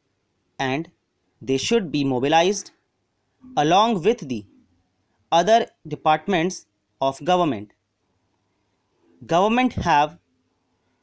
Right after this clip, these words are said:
got the technical personnel, the manufacturing facilities,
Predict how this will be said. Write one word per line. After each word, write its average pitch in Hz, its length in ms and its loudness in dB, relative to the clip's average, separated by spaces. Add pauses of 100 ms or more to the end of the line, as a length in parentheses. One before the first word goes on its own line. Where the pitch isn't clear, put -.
(160)
got 165 400 2
the 110 160 -10 (460)
technical 160 460 0
personnel, 202 560 -2 (840)
the 135 140 -4
manufacturing 196 720 -2
facilities, 185 800 -4